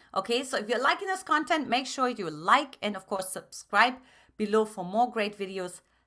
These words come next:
like this. Now, I was talking about this a little earlier. Number one is you feel uneasy, right? If you feel insecure,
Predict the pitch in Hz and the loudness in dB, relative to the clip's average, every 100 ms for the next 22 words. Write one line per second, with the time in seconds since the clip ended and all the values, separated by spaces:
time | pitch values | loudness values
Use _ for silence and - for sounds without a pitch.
0 | _ 160 170 185 190 160 165 - - _ | _ -4 0 0 -2 -6 -6 -8 -20 _
1 | - 240 269 - 269 294 - - 320 427 | 2 6 6 6 2 0 -8 4 4 4
2 | 359 262 254 233 262 269 - 233 220 196 | 0 -2 -4 -6 -6 -4 -4 -2 -2 -2
3 | 214 285 370 392 320 214 311 311 - 208 | 0 0 2 0 2 2 2 0 0 0
4 | 214 - _ _ _ 175 180 294 370 - | 0 -6 _ _ _ -10 -4 -4 -4 -8
5 | 247 233 233 - 190 202 208 - 185 240 | -8 -4 -4 0 -2 -2 -8 -14 -10 -8
6 | 233 151 - - _ _ _ _ _ _ | -8 -12 -16 -20 _ _ _ _ _ _
7 | _ _ 233 262 277 254 226 359 605 - | _ _ -2 0 -6 -6 0 2 2 -2
8 | - 339 349 381 - 294 277 - 302 262 | -8 -4 -2 -2 -2 -4 -4 -4 -8 -10
9 | - 233 156 - | -8 -6 -6 -8